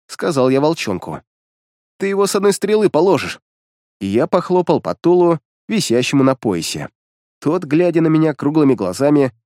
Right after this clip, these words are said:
кивнул и поднял арбалет, болт с красным оперением уже лежал в ложе. «С одной стрелы?» переспросил Ингольф и засмеялся. «С каких это пор белые ублюдки могут стрелы чаровать?»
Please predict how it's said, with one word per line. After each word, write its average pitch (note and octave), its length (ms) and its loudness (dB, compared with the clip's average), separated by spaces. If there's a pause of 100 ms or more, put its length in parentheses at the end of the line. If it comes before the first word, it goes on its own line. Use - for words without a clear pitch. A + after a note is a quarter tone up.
(160)
кивнул D#3 500 0 (260)
и B2 80 -2
поднял D3 400 0
арбалет, B2+ 520 -2 (100)
болт F#3 360 -2
с - 80 -8
красным F#3+ 380 0
оперением D#3+ 640 2 (180)
уже D3 240 0
лежал C3+ 440 0 (120)
в G2+ 100 -12
ложе. F#2+ 400 -4 (920)
«С - 220 -4
одной C3 340 -2
стрелы?» C#3 640 -4 (720)
переспросил B2 580 -2
Ингольф D3+ 440 0 (240)
и C3+ 60 0
засмеялся. C#3+ 800 0 (500)
«С - 140 -12
каких F3+ 380 -2
это D3+ 180 0
пор F#3+ 280 0
белые D3+ 320 2
ублюдки E3 600 -6 (400)
могут G#3+ 460 -2 (100)
стрелы A#3+ 440 0
чаровать?» D3+ 580 -2